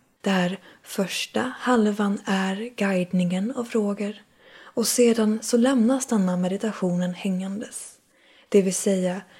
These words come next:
vi genererar tillståndet, vi bjuder in för kontakt med utomjordiska livsformer. Och efter första kvarten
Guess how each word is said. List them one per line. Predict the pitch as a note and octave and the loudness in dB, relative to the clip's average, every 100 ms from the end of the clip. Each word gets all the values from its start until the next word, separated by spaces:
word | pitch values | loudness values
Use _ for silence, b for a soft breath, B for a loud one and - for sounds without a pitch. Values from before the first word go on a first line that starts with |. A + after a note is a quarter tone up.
| B - | B 0
vi | F#3+ | 0
genererar | F3 F#3 F3+ F3+ F#3 A#3+ B3+ B3+ - | 2 2 2 2 0 0 -2 -6 -2
tillståndet, | B3+ A3+ - A3 G#3 A3+ B3 - b b b b | -2 -2 -2 0 2 0 -4 -18 b b b b
vi | G3 | -2
bjuder | F3 F#3 F3 F3+ B3+ | 2 0 0 -2 0
in | A#3 C4 C4 - | 0 0 -6 -12
för | - F#3+ | -4 -4
kontakt | - C4 A3+ A3+ A#3 - - - | -2 -4 -2 -6 -8 -20 -6 0
med | A3 | 2
utomjordiska | A#3 G3+ G3 G3 F#3+ G3+ - G3 | 2 0 0 2 0 -4 -6 -4
livsformer. | G3+ G#3 - F#3+ F3+ F3+ F#3 G3+ _ _ _ _ _ _ | -4 -4 -4 -2 0 0 -2 -8 _ _ _ _ _ _
Och | - - | -2 0
efter | C#4 D4 - G3+ | 0 -4 -2 -2
första | F3+ G#3 F#3+ - A#3+ | -2 -4 -4 -4 -4
kvarten | A#3 G#3 - G#3+ G3+ A#3 | -2 -4 -2 -2 0 -2